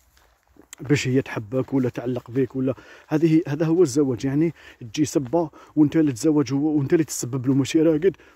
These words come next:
وتجيك لعندك للدار، هذه ما كاش منها، لازم انت تبوجي تخرج، آه، تول-، لازم ما تحشمش.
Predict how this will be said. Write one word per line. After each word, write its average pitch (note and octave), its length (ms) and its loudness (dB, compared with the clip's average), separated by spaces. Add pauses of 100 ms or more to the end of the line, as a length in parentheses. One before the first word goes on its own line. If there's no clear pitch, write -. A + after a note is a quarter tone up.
وتجيك D3 300 0
لعندك C#3+ 320 -2
للدار، A#2+ 340 -4 (200)
هذه D3 200 0
ما C#3+ 120 4
كاش D3 240 -10
منها، C3 180 -4
لازم C3+ 220 0
انت C#3 140 0
تبوجي C3 380 -2
تخرج، D#3+ 360 -2 (760)
آه، C#3+ 120 2
تول-، E3 240 -2 (120)
لازم E3+ 220 6
ما E3+ 100 4
تحشمش. - 480 -4